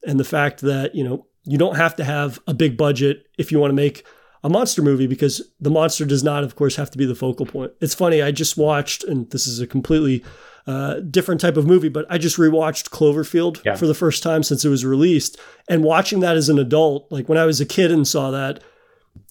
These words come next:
Speaker 1: I think there's two minutes of the monster in the movie, and that was a big red flag for me. I was like, "This is bullshit.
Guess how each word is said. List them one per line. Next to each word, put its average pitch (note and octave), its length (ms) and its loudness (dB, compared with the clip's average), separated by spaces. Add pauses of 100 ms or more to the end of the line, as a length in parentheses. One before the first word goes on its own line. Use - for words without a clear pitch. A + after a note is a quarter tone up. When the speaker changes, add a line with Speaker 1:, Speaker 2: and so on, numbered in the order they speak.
(300)
Speaker 1:
I F3+ 100 0
think F3 220 0
there's D#3 200 2
two F#3 220 2
minutes D3+ 300 2
of D3+ 80 2
the C3+ 40 2
monster C3+ 380 0
in D#3 80 6
the D#3 60 4
movie, D#3 280 6
and C#3+ 120 2
that D#3 180 2
was D3 160 -6
a C#3+ 100 -6 (220)
big D#3+ 480 0 (260)
red D#3+ 260 2
flag D#3 340 0
for - 100 -2
me. D#3 140 4
I D3+ 60 0
was C3+ 120 -2
like, C3 180 -6
"This E3 200 2
is C#3+ 100 2
bullshit. E3 640 4